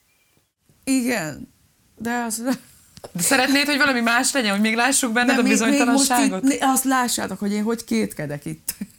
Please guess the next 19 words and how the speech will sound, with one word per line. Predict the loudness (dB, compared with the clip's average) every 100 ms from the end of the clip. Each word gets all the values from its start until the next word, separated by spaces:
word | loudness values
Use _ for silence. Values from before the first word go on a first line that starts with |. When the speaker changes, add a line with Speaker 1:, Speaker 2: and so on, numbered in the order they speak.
| -10
Speaker 1:
<laughs> | -10 -8 -8 -6
Nem, | -4 -2 0
hogy | -2 -2
szeretném | -2 -4 -4 -4 -4
megfejteni. | -4 -4 -6 -8 -6 -8 -8 -14 -20 _
Nem, | -2 0
mert | 0 0
egy | -2
csomószor | -2 -2 -2 -4 -4
az | -4 -6
van, | -6
hogy, | -6 -6 -10 -20 _
hogy | -6 -4
van | 0 0
egy | -2 -4
erős | -4 -4 -6 -10 _
érzés, | -6 -4 -2 -2 -4 -6 -8
meg | -8 -10
kép, | -6 -6 -6 -8